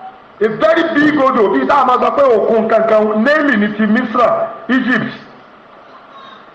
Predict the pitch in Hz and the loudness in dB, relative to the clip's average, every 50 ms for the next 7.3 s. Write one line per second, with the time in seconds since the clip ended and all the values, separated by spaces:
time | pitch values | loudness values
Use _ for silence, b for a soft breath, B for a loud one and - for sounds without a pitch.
0 | - - - - - - 185 214 220 247 240 233 208 180 190 190 190 190 185 180 | -20 -20 -20 -12 -6 -2 -2 -2 0 0 0 0 0 2 2 2 2 2 2 0
1 | - 196 202 220 226 226 214 202 202 170 147 190 202 214 214 208 180 - 214 214 | 0 0 0 0 0 0 0 -2 -2 -2 -2 -2 -2 -2 -2 -2 -2 -2 -4 -4
2 | - - 180 185 202 208 208 214 - 220 196 175 - - - - - - - - | -4 -4 -4 -2 0 0 -2 -2 -2 -2 0 0 0 -2 -6 -8 -12 -16 -18 -20
3 | - - - - - - - - - - - - - - - - 190 202 190 - | -20 -20 -20 -20 -20 -20 -20 -20 -20 -20 -20 -20 -20 -20 -12 -4 -2 -2 -2 -2
4 | 185 175 180 180 175 170 170 185 185 175 175 175 175 170 170 175 190 196 196 196 | -2 -4 -2 -2 -2 -2 -4 -4 -4 -2 -2 -2 -2 -2 -2 -2 -2 -2 -2 -2
5 | - 196 175 - - 160 165 170 165 165 170 - 180 185 175 185 185 180 - - | -2 -2 -2 0 -2 -2 -2 -2 -2 -4 -4 -4 -2 -2 0 2 2 0 0 0
6 | - - - - - - - - - - - - - - - - - - - - | -4 -8 -10 -16 -18 -20 -20 -20 -20 -20 -20 -20 -20 -20 -20 -20 -20 -20 -20 -20
7 | - - - - - - | -20 -20 -20 -12 -4 0